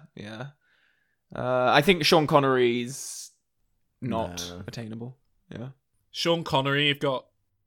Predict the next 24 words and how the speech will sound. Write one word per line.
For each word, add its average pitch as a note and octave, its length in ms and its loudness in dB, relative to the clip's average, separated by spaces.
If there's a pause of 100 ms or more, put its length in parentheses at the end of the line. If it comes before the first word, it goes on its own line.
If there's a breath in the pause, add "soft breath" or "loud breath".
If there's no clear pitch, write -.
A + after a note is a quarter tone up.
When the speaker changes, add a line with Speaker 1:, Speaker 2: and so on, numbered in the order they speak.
(180)
Speaker 3:
about B2+ 260 0
as B2 100 -8
much B2 240 -8
chance A2+ 340 -6
of G#2+ 100 -14
meeting A2+ 300 -12
the A2 60 -10
Loch A2 240 -10
Ness G#2+ 200 -14
Monster. A2 480 -12
Speaker 2:
<laughs> F#3 800 4
Speaker 3:
By C3 160 4
which C#3 240 2
I B2+ 80 4
mean B2+ 220 0
just C3+ 360 -4
go C#3+ 160 8
up C#3 100 -2
to C3+ 100 -8
Scotland A2+ 600 -2
and, G#2 400 -12
and, G#2+ 300 -18
you A2 140 -16
know, G2+ 220 -14